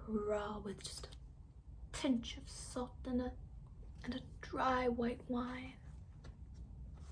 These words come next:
They could guess what he was dreaming about. Missus DeSoto handed her husband a pole to keep the fox's mouth open. Doctor DeSoto fastened his extractor to the bad tooth.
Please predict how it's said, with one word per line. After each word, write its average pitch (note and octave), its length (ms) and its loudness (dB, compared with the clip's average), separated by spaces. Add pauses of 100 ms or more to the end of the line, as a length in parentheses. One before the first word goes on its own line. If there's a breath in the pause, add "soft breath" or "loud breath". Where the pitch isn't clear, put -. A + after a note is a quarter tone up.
(1000 loud breath)
They C4+ 120 12
could C4+ 200 12
guess C4 440 12
what A#3 120 12
he A3+ 120 12
was A3 180 12
dreaming G#3+ 440 12
about. G#3 540 12 (480 loud breath)
Missus C#4+ 280 12
DeSoto C#4+ 600 12
handed B3 280 12
her B3 100 12
husband A#3+ 320 12
a A3+ 40 12
pole A#3 540 12
to A3+ 80 2
keep A#3 200 10
the A3+ 80 6
fox's A3+ 420 12
mouth A3+ 380 12
open. - 520 4 (800 soft breath)
Doctor D4+ 360 12
DeSoto B3+ 600 12
fastened C#4+ 520 12
his - 80 10
extractor B3 580 12
to A3+ 80 12
the A3+ 80 12
bad A3+ 340 12
tooth. - 380 4